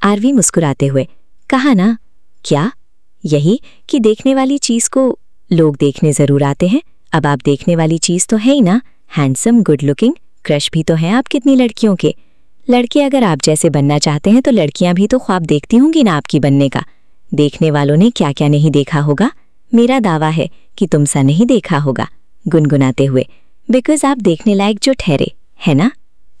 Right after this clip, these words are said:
"या, you're right, मेरी personality of course देखने लायक है,"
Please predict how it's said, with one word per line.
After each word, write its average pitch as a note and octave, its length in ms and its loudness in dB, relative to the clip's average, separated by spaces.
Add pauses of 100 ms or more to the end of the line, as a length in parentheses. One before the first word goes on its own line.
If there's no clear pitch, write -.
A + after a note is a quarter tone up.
"या, F#3+ 140 0
you're C#3+ 300 0
right, C#3+ 300 -4 (440)
मेरी B3 180 4
personality G3 640 0
of G#3 120 2
course - 340 -4
देखने D#3 280 0
लायक C3 320 -2
है," - 80 -2